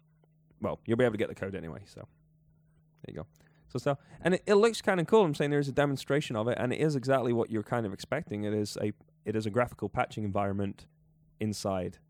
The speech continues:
um, inside the browser. All of the audio is being pushed out of, uh, through JavaScript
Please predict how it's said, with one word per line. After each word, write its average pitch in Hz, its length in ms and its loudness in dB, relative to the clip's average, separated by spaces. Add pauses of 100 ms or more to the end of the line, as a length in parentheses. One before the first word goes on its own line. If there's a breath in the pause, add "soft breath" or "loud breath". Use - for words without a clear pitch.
(720 soft breath)
um, 104 120 0
inside 107 320 -2
the - 80 -10
browser. 123 460 2
All 123 200 4
of 113 100 -2
the 110 120 -2
audio 120 300 2
is 104 80 -2
being 104 240 -6
pushed - 280 -8
out 101 220 0
of, 95 240 -4
uh, 95 280 -2
through 101 200 -4
JavaScript 127 640 -4